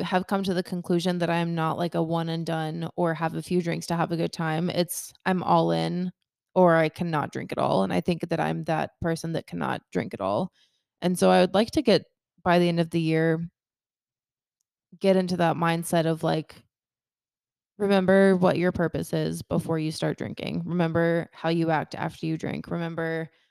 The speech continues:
that you can't just have two or three drinks and then you're good." I would eventually like to get to the point where I'm not drinking at all, and I think that's probably my goal going forward, but I've said that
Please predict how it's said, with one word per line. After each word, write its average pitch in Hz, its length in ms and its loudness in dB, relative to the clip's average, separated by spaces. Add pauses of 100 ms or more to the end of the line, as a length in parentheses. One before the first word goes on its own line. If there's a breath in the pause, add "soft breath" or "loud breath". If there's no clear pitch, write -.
(160)
that - 80 2
you 180 120 6
can't 175 260 0
just 165 180 -2
have 160 400 0 (480)
two 185 180 4
or 170 100 4
three 160 220 -4
drinks - 540 -8 (240)
and 170 140 -2
then 165 100 -2
you're 156 140 -4
good." 143 440 -2
I 165 160 0
would 165 420 0
eventually 170 500 0
like 160 240 -4
to 175 100 -8
get 160 160 -4
to - 80 -10
the 170 100 -4
point 165 300 -2
where 160 380 -2 (360)
I'm 190 160 2
not 160 200 0
drinking 160 380 -4
at - 60 -6
all, 143 360 -2 (560)
and 160 400 -6 (520)
I 180 100 -6
think 170 220 -6
that's 165 280 -2
probably 160 480 -4
my 156 320 -4
goal 156 260 0
going 156 320 -4
forward, 160 560 -6 (880)
but 160 400 0
I've 165 260 2 (180)
said 160 340 0
that 165 320 2